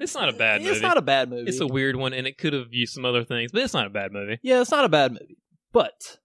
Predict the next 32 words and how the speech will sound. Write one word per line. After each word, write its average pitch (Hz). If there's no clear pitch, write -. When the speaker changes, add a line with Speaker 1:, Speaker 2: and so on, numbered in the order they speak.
Speaker 2:
I'm 135
excited 220
about 190
today's 180
episode, 110
'cause 113
last 165
week 190
was 135
a 117
test 165
of 127
our 113
strength 175
and 127
patience. 180
Speaker 1:
Yes. 185
Speaker 2:
And 123
we 151
have 131
left 170
Rob 175
Zombie, 165
his 135
movies, 165
in 127
the 123
dumpster 170
behind 147
Speaker 1:
I 156
don't, 156
Speaker 2:
Walmart 175